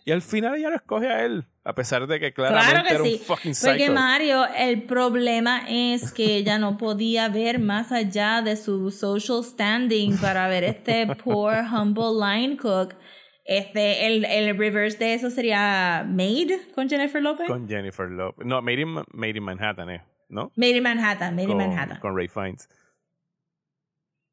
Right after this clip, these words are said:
Speaker 2: Sí, como que tienen, estas personas ricas tienen que ver
Speaker 1: <clears throat>
Speaker 2: más allá de su, de, y no pensar estas personas como subordinates, sino como flesh fodder for their romance, este, adventures. Eh, sí,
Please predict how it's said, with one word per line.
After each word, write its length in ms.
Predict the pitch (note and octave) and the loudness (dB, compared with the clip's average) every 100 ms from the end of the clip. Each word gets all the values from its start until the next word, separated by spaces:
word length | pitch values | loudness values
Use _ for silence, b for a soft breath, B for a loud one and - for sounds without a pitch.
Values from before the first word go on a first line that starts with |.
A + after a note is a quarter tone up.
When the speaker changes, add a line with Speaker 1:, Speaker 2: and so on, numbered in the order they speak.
| _ | _
Speaker 2:
Sí, 240 | - E3+ G#3+ | -4 -2 0
como 180 | A3+ | 0
que 240 | G3 F#3+ F#3+ | 0 0 0
tienen, 420 | F#3 F#3+ G3+ G#3+ | 0 0 2 2
estas 280 | G#3 G#3+ A3 | 0 -2 -4
personas 380 | A#3 A#3+ A#3+ B3+ | -2 -2 -2 -2
ricas 260 | A#3+ B3 | -2 -2
tienen 260 | B3 A#3 B3+ | 0 0 0
que 80 | C4+ | 0
ver 140 | B3 | 0
Speaker 1:
<clears throat> 0 | |
Speaker 2:
más 180 | A#3+ A#3+ | 0 0
allá 340 | B3+ A3+ G#3+ B3+ | 0 0 2 2
de 160 | B3 | 0
su, 520 | B3+ A3+ G#3+ G3+ F#3+ F#3 | 0 0 0 0 0 -2
de, 80 | F#3+ | 0
y 80 | G3 | 0
no 100 | F#3+ | 0
pensar 260 | G3 G3+ G#3+ | -2 0 -2
estas 240 | A3 A3+ | -2 -4
personas 380 | A3+ A#3 A3+ A3 | -4 -2 -2 0
como 140 | A3 | -2
subordinates, 560 | A3 G3+ A#3 G#4 D#4+ A#3+ | 0 -2 0 0 -2 0
sino 200 | G#3+ G3+ | 0 0
como 400 | G3+ G3 F#3 F#3 B B B _ | 0 0 -2 -4 B B B _
flesh 480 | - B3+ F4 - - | -4 0 2 0 -2
fodder 480 | B3 G#3 G3+ F3 | 2 4 4 2
for 240 | E3+ G#3 G3+ | 0 -2 0
their 180 | G3+ G3 | 0 2
romance, 600 | G#3 A3 A#3 A3+ A3 A#3+ | 2 2 2 2 0 -2
este, 240 | A#3 A3+ | 0 0
adventures. 720 | G#3+ G3 B3 E4 F#3 F3+ - B B B B B | 0 0 -2 0 -2 -2 -6 B B B B B
Eh, 920 | - G3+ G3+ G3 F#3+ F#3 F#3 F3+ F3+ - - _ _ _ _ _ _ _ _ _ | 0 2 4 4 4 4 2 2 -4 -8 -18 _ _ _ _ _ _ _ _ _
sí, 400 | - C4 B3+ B3 | -2 2 2 0